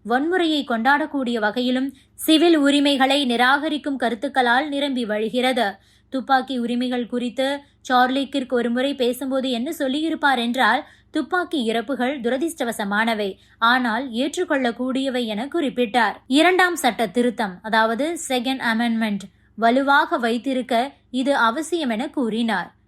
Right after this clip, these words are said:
இந்த கருத்து மனித உயிர்களை பற்றி கவலைப்படாதது போல இருப்பதாக விமர்சகர்கள் அப்போது தெரிவித்தனர். குடிவரவு குறித்து பேசிய சார்லி கிர்க்,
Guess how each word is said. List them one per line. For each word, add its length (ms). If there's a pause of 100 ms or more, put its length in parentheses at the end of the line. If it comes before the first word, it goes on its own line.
(280)
இந்த 240
கருத்து 460
மனித 320
உயிர்களை 420
பற்றி 360
கவலைப்படாதது 840
போல 260
இருப்பதாக 800
விமர்சகர்கள் 720
அப்போது 440
தெரிவித்தனர். 680 (500)
குடிவரவு 600
குறித்து 400
பேசிய 600
சார்லி 520
கிர்க், 240